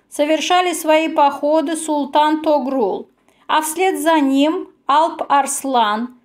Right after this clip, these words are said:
тысяча шестьдесят третий, тысяча семьдесят второй год, и Мелик Шах,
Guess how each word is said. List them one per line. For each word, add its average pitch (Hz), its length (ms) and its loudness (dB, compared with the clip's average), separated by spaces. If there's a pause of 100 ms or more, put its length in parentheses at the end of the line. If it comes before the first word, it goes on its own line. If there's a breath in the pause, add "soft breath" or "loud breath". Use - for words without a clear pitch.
(180)
тысяча 302 420 -4
шестьдесят 269 520 -4
третий, 269 480 -4
тысяча 294 420 -6
семьдесят 277 360 -4
второй 247 340 0
год, 208 400 -6 (300)
и 370 120 -4
Мелик 330 400 0
Шах, - 540 -2